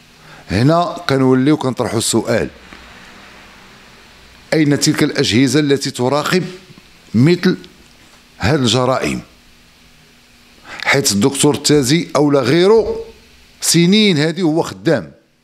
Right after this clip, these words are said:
سنين وهو يتاجر في أعضاء البشرية أو لا في البشر، سنين هو كينصب إذا كانت فعلًا تهم ثابتة. لكن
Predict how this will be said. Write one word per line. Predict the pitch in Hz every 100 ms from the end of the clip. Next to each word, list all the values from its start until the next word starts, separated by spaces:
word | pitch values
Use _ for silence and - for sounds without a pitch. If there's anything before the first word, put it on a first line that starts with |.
| _ - - -
سنين | - 208 226 247 226
وهو | 196 175 180
يتاجر | 175 165 214 208 165
في | 143 160
أعضاء | 127 113 127 151
البشرية | 151 156 156 156 151
أو | 165 175 175
لا | 170
في | 131
البشر، | 151 156 139 139 104 - _ _ - -
سنين | 190 208 226 240 226
هو | 185 208
كينصب | 202 180 180 147 175 98 -
إذا | 127 135
كانت | 139 151 139
فعلًا | - 170 147 185 180 113 98 -
تهم | 147 123 139
ثابتة. | 123 180 165 127 104 73 - - - - - -
لكن | 175 - 98